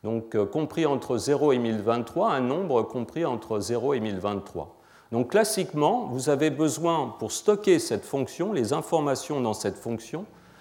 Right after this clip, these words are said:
euh, en fait, d'environ mille registres à, à dix bits, c'est-à-dire, euh, dix mille bits en tout.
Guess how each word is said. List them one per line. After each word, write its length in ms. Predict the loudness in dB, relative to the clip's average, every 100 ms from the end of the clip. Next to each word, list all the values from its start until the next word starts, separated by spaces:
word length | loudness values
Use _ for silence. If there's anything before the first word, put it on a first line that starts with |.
| -20 -14 -4
euh, 320 | 2 4 2
en 140 | 0 -2
fait, 420 | 0 -2 0 2
d'environ 720 | 2 4 2 4 2 2 2
mille 440 | 4 4 4 4 2 -2 -12 0
registres 880 | 4 6 6 4 0 -4 -6 -4 0
à, 200 | 0 0
à 120 | -2
dix 180 | -2 -6
bits, 200 | -8 -10
c'est-à-dire, 640 | 0 0 2 -2 -2 -6 -10 -20 -20 -4
euh, 140 | 0 0 -2 -6
dix 220 | -4 -2
mille 200 | 0 0
bits 260 | 0 -2 -2
en 140 | -4 -6
tout. 200 | -6